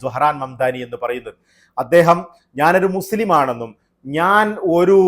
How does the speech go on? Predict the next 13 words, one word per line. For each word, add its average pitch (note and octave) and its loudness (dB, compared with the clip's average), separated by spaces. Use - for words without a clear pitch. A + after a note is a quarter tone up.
ഡെമോക്രാറ്റിക് A3+ 0
സോഷ്യലാണെന്നും D3 0
അതുപോലെ F3 2
ഒരു E3+ 0
ഫലസ്തീൻ F#3 2
അനുകൂലിയാണെന്നും E3 -2
തുറന്നടിച്ചു D#3 0
എന്നുള്ളതാണ്. B2+ -2
ബെഞ്ചമിൻ B3 2
നെതന്യാഹു E3+ -2
ന്യൂയോർക്കിലേക്ക് G#3 2
വരികയാണെങ്കിൽ F3 0
അറസ്റ്റ് A3 -2